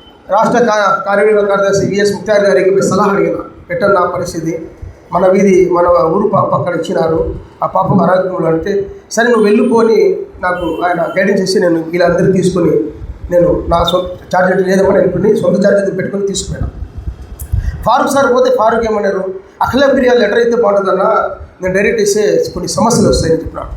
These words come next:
అది వాస్తవమే, అక్కడ డిఫరెన్స్ వస్తుంది వాళ్ళ వల్ల. సరే మరి అక్కడి నుంచి మళ్ళా వెంటనే రొక్కారన్న గారు చెప్పి ఫోన్ చేపించి అఖిల ప్రియ దగ్గరికి ఎట్టో కూడా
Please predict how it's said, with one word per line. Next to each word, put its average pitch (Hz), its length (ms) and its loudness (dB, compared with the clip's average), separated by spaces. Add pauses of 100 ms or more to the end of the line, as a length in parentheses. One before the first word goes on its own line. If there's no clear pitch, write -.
(180)
అది 196 100 -2
వాస్తవమే, 233 400 2
అక్కడ 170 540 -2 (320)
డిఫరెన్స్ 277 340 0
వస్తుంది 214 220 2
వాళ్ళ 165 160 2
వల్ల. 170 260 0 (600)
సరే 277 200 2
మరి 254 220 4
అక్కడి 226 220 0
నుంచి 226 140 -4
మళ్ళా 202 460 0
వెంటనే 196 340 -4 (960)
రొక్కారన్న 185 520 2
గారు 180 120 0
చెప్పి 185 260 -6
ఫోన్ 190 160 0
చేపించి 185 640 -4 (240)
అఖిల 208 220 0
ప్రియ 190 200 2
దగ్గరికి 175 720 -2
ఎట్టో 170 180 -4
కూడా 175 240 2